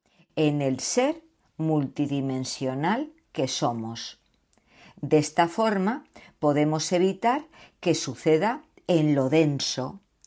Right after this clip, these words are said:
pero para esto tenemos que tener un entrenamiento y una conciencia multidimensional en el día a día.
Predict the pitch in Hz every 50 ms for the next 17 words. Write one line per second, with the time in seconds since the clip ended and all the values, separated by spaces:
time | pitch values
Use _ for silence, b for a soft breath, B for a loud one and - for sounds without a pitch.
0 | b b b b b b b 185 175 185 185 185 - 185 180 180 190 214 254 262
1 | - - - - 302 320 320 320 B B B B B B 175 170 175 190 202 214
2 | 220 - - - 196 196 - 180 160 147 143 135 - - - 190 196 190 185 185
3 | 185 - - 165 170 175 170 160 156 175 196 220 226 214 202 202 - 196 214 262
4 | - - _ b b b b b - 160 175 185 190 190 190 190 - 170 165 160
5 | 156 - - 147 127 123 135 135 - - 139 123 - - - 165 165 156 156 156
6 | 151 143 - - 151 147 143 147 143 143 139 139 135 135 135 - - - 131 131
7 | 143 170 208 254 311 320 - B B B B 156 B B 165 165 160 160 156 156
8 | 156 151 233 226 180 131 120 123 113 117 120 131 170 202